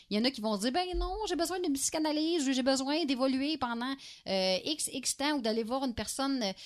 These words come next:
euh, une psychologue pendant X, X temps. » Non, ça passe.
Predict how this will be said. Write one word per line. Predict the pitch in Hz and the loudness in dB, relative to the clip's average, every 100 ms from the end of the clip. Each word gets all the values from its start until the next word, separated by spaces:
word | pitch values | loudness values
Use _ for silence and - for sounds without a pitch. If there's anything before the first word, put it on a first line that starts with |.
| - | -12
euh, | 175 170 170 175 170 170 175 165 135 - 160 147 196 | -6 -4 -2 -4 -4 -6 -10 -12 -12 -10 -10 -6 0
une | 226 | 0
psychologue | - - 240 262 | 2 2 4 2
pendant | 277 208 220 247 | 2 0 0 -2
X, | 254 285 - | -2 -2 -4
X | 220 - | -6 -6
temps. » | 262 285 | -4 -2
Non, | 240 233 302 302 | -2 -2 -2 -2
ça | 285 220 | -2 -4
passe. | - 254 247 | -4 -4 -6